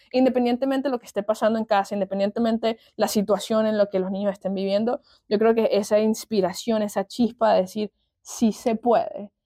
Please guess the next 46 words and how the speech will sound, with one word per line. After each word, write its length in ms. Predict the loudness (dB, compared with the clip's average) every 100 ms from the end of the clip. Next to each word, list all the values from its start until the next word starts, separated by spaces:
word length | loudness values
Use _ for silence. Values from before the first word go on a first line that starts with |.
| _ _ _ -4
y, 360 | 0 2 0 -2
y 100 | -2
hacer 360 | 0 0 2
el 200 | 2 0
código 460 | -2 -2 -2 -4 -2
ellos 240 | -2 -4
mismos 320 | -6 -6 -6 -8
y 160 | -4
ver 320 | 0 2 0 0
que 80 |
la 100 | -2 -2
tortuga 380 | -4 -2 0
se 140 | 0 2
mueve 240 | 4 4
de 80 | 2
un 100 | 2
lado 200 | 4 4
al 140 | 4
otro 500 | 2 0 -2 -4 -6 -10 _ _
y 160 | 0 2
hace 260 | 2 0
un 100 | -4
hexágono 800 | -4 -2 0 0 0 -4 -4 -4 -8 -4
y 140 | 2
hace 440 | 2 2 0 0 2
un 180 | 0 0
honeycomb 640 | 0 0 -2 -4 -6 -4
y 60 |
hace 240 | -4 -4 -2
todo, 400 | 2 2 2 -2
creo 220 | -2 -2
que 100 | -2
es 80 | -4
lo 100 | -4
más 160 | -4
bonito. 420 | -6 -6 -8 -10 -10 _ -4
Y 120 | 0
ojalá, 360 | 2 4 2 0
eh, 240 | -6 -6 -2
haya 200 | 0 0
sido 180 | -2 -4
lo 100 | -4
que 100 | -6
se 140 | -8 -6
han 100 | 0
llevado. 400 | 2 2 0